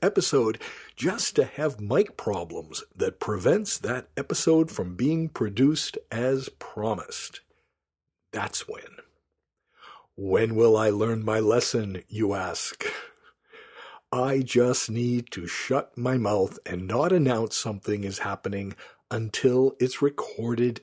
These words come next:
and completed. See, that's the way that's supposed to work. Are you listening, Joey? Are you listening to yourself as you speak these words?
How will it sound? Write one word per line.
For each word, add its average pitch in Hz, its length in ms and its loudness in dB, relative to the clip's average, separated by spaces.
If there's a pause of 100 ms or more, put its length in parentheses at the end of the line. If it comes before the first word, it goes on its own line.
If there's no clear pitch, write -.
(120)
and 110 220 -4
completed. - 1000 -8 (580)
See, 95 360 -4 (220)
that's - 340 -4
the 95 100 -8
way 95 260 2
that's 87 260 -10
supposed - 460 -8
to - 80 -10
work. - 460 -2 (1040)
Are 113 80 2
you 107 200 0
listening, 123 540 2
Joey? 107 520 4 (640)
Are 113 120 -2
you 120 180 2
listening 131 600 4
to - 160 4
yourself 113 640 4
as 104 180 0
you 107 100 -4
speak - 640 -4
these 117 320 -2
words? 107 760 4